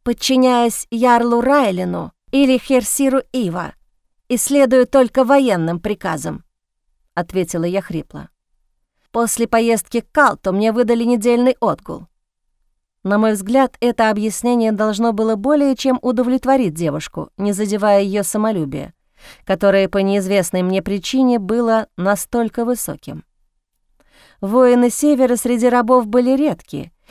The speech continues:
и если клан следовал традициям предков, то долго среди рабов не задерживались,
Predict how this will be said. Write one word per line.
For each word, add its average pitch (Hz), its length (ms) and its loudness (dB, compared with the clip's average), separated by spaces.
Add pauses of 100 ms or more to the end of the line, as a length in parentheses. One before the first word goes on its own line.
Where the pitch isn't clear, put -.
(120)
и 202 100 -4
если 214 340 -2
клан 220 300 0
следовал 202 520 0
традициям 196 680 -2
предков, - 560 -4 (340)
то 233 120 -2
долго 262 360 4
среди 240 300 0
рабов 240 380 0
не 240 140 2
задерживались, 202 880 -4